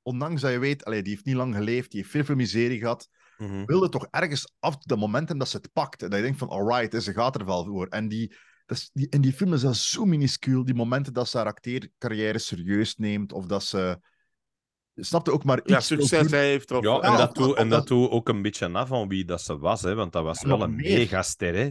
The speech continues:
Speaker 2: Allee, ja,
Speaker 3: Tuurlijk
Speaker 2: en
Speaker 3: wel,
Speaker 2: die heeft wel ook
Speaker 3: superster.
Speaker 2: in, in een paar heel goede films gezeten,
Speaker 3: Ja,
Speaker 2: hè.
Speaker 3: ja, ja.
Speaker 2: Dus, dus het is ook niet, dat, dat,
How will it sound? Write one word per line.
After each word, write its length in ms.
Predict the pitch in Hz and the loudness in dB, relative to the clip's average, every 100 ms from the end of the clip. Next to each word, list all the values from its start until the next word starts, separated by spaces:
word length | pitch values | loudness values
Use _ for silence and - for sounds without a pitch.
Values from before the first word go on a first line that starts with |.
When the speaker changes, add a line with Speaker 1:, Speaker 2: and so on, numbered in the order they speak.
| 143 | -4
Speaker 2:
Allee, 200 | - 101 | -2 2
ja, 200 | 101 110 | 4 4
Speaker 3:
Tuurlijk 240 | 185 175 131 | 6 6 6
Speaker 2:
en 60 | |
Speaker 3:
wel, 100 | 117 | 4
Speaker 2:
die 120 | 98 95 | 2 2
heeft 140 | 92 | 4
wel 80 | 117 | 4
ook 60 | |
Speaker 3:
superster. 260 | 131 107 104 | 2 0 -2
Speaker 2:
in, 140 | 90 - | -6 -12
in 200 | - 104 | -10 -6
een 120 | 90 | -6
paar 260 | - 110 104 | -2 -2 -2
heel 260 | 110 104 90 | -2 -2 0
goede 240 | 101 92 | -2 -2
films 420 | - 113 123 87 | -2 -4 -4 -6
gezeten, 440 | 95 78 80 78 87 | -8 -6 -8 -6 -2
Speaker 3:
Ja, 40 | 113 | 2
Speaker 2:
hè. 180 | 120 117 | 4 4
Speaker 3:
ja, 60 | 117 | 4
ja. 340 | 110 101 92 _ _ _ - | 2 -2 -6 _ _ _ 0
Speaker 2:
Dus, 240 | 101 92 | 0 0
dus 220 | 101 104 | -2 0
het 160 | 104 98 | 0 0
is 140 | 107 | -2
ook 120 | 117 113 | -2 -2
niet, 440 | 113 110 107 - _ _ _ | 0 0 -2 -6 _ _ _
dat, 140 | - - | -12 -10
dat, 200 | - | -14